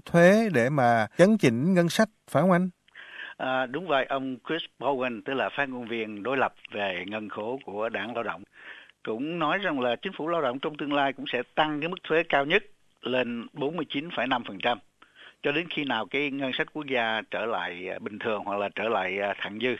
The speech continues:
Speaker 2: Ông nói như vậy là nó, nó công bằng hơn là tăng thuế Medicare mà, mà, mà chính phủ liên đảng muốn áp dụng cho gần hết mọi người.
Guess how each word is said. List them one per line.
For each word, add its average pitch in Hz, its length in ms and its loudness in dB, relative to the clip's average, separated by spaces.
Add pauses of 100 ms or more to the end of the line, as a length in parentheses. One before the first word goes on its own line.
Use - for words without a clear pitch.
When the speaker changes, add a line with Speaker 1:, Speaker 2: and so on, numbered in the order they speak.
(340)
Speaker 2:
Ông 135 200 -4
nói 139 200 -2
như 139 140 -4
vậy 107 140 0
là 107 160 0
nó, 135 320 -2
nó 156 200 -6
công 226 200 -4
bằng 113 240 0
hơn 139 280 2 (360)
là 113 120 0
tăng 131 360 0
thuế 147 180 0
Medicare 139 600 0
mà, 101 320 -6
mà, 104 160 -10
mà 98 300 -8
chính 135 200 -6
phủ 101 140 -6
liên 120 200 -6
đảng 113 260 -6
muốn 127 280 -10
áp 120 240 -4
dụng 104 320 -8
cho 107 260 -4
gần 92 520 -10
hết 135 240 -4
mọi 107 180 -10
người. 104 160 -6